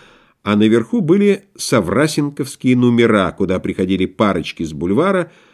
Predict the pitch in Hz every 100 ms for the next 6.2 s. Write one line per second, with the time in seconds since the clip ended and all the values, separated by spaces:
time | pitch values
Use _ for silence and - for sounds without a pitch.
0 | _ _ 190 - - 98 107 170 170 -
1 | 123 147 143 135 127 120 117 110 113 117
2 | 120 113 98 80 - 87 101 92 90 90
3 | 90 117 104 90 82 80 90 98 82 73
4 | 85 82 90 80 175 - 110 90 82 135
5 | 123 113 107 98 90 95 87 80 80 -
6 | -